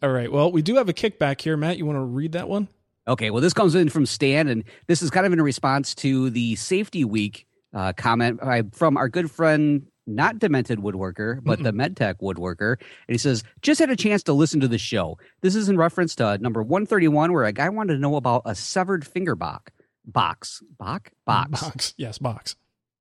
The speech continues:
Speaker 2: Mark talked about it in his safety kit video. It wasn't a box, but a baggie with the instant cold pack kind fits the bill. I'm assuming that you snap something in the cold pack to mix two chemicals and create an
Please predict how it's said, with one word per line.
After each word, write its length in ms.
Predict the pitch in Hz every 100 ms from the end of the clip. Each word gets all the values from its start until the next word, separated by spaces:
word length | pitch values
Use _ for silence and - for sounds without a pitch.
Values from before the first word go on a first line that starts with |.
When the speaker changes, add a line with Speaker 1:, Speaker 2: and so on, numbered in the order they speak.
| _
Speaker 2:
Mark 300 | 117 139 247
talked 320 | - 180 160
about 240 | 147 120 123
it 100 | -
in 60 |
his 120 | 117 104
safety 300 | 202 233 -
kit 200 | 117 101
video. 420 | 95 92 98 143
It 80 | 170
wasn't 260 | 170 208 214
a 40 |
box, 360 | 156 190 107 -
but 160 | -
a 80 | 123
baggie 460 | 101 165 208 165 110
with 160 | 110
the 100 | 123 139
instant 340 | 165 - 143
cold 260 | 143 143 131
pack 300 | 117 107 -
kind 380 | 110 98 98 120 _ _ _
fits 200 | 123 -
the 80 | 135
bill. 320 | 147 147 90
I'm 100 | 139
assuming 280 | 185 - 233
that 100 | 196
you 240 | - 107 104
snap 400 | - - 147 156
something 300 | - 165 156
in 60 | 143
the 60 | 127
cold 220 | - 156
pack 240 | 151 147 -
to 60 |
mix 220 | 107 107
two 140 | - 160
chemicals 480 | 151 139 139 143 123
and 100 | 101
create 200 | 113 110
an 80 | 104